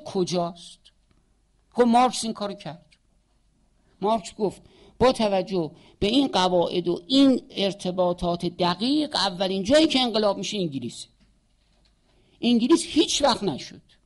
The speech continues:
و اون جایی که حالا حالا های این لوکوموتیو روسیه است و اولین جایی که اتفاق افتاد روسیه.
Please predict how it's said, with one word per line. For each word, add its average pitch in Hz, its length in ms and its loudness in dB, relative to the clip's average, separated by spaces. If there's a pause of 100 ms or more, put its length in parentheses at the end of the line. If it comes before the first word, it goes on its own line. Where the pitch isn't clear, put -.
(600)
و 233 100 -2
اون 247 280 2
جایی 285 280 2
که - 140 -4
حالا 196 360 4
حالا 202 300 4
های 262 500 0
این 196 220 -4
لوکوموتیو 190 720 -4
روسیه 175 500 -4
است - 280 -18 (240)
و 196 40 -2
اولین 233 480 -2
جایی 302 260 2
که 254 120 -6
اتفاق 214 380 -8
افتاد 185 320 -12
روسیه. 147 320 -16